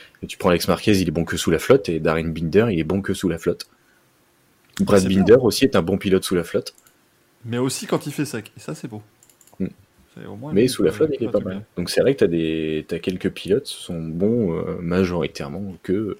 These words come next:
Speaker 1: quand il pleut.
Speaker 2: Comme quoi, après... il... il vaut mieux être au moins bon sur quelque chose, très clairement. Avec l'Autriche sous la pluie, ah bah non, mais l'an dernier, là, le Grand Prix d'Autriche, euh... la victoire de
Speaker 1: C'était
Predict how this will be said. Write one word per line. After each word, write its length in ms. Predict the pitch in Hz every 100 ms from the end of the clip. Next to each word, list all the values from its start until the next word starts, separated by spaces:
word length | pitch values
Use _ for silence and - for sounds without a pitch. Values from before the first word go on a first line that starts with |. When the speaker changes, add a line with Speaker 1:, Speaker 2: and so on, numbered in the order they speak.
| -
Speaker 1:
quand 220 | - -
il 60 | -
pleut. 160 | - - _ _ _ _ _ - - _ _ _ _ _ _ _ _ _ -
Speaker 2:
Comme 100 | 170
quoi, 200 | - 123 107 107
après... 220 | - 120 - _ _ _ _ _ _ _ _ _ _ _ _ _ -
il... 220 | 120 147
il 60 | 113
vaut 100 | 127
mieux 160 | 135 139
être 120 | 127
au 40 |
moins 200 | 117 113
bon 140 | 117 139
sur 160 | 117
quelque 240 | 117 107 110
chose, 140 | - -
très 140 | 117
clairement. 400 | 107 98 101 113 107
Avec 240 | 120 -
l'Autriche 680 | 254 - 117 113 117 143 120
sous 80 | 127
la 100 | 120
pluie, 200 | - 131
ah 40 |
bah 140 | 107 113
non, 120 | 104
mais 80 | 98
l'an 140 | 98
dernier, 320 | 101 101 107
là, 120 | 98 - -
le 60 | -
Grand 120 | 107
Prix 140 | -
d'Autriche, 420 | 101 98 - 117 -
euh... 40 | - _ - - - - - - -
la 80 |
victoire 260 | 104 104 127
de 60 |
Speaker 1:
C'était 60 | 120